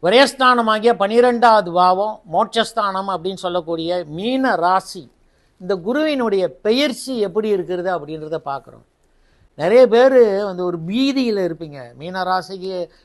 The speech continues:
யாரு ஜாதகம் சொன்னாலும் இது எதிர்மறையான விஷயங்கள், கண்டம், தோஷம், கஷ்டம்,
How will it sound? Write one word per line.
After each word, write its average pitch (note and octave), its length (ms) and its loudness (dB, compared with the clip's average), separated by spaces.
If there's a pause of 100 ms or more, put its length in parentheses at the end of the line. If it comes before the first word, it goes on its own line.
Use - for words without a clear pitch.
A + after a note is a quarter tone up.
(140)
யாரு F3 420 -2
ஜாதகம் F#3+ 500 0
சொன்னாலும் F3+ 680 -10
இது D#3+ 140 -20
எதிர்மறையான F#3+ 760 -6
விஷயங்கள், F3+ 760 -12
கண்டம், E3+ 680 -10
தோஷம், F3+ 600 -8
கஷ்டம், F#3 600 -8